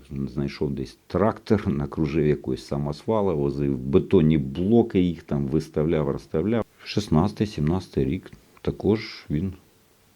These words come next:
приймав активну участь, учасник бойових дій ще зони ато.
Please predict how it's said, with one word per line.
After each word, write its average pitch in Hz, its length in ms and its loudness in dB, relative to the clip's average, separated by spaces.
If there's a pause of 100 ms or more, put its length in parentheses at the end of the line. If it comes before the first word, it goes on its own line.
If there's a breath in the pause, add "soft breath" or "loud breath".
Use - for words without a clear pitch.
(200)
приймав 85 540 4
активну 80 500 0
участь, - 380 -8
учасник - 400 -4
бойових 85 400 2
дій 90 260 -2
ще 90 360 -8 (100)
зони 80 360 -2
ато. 90 320 -4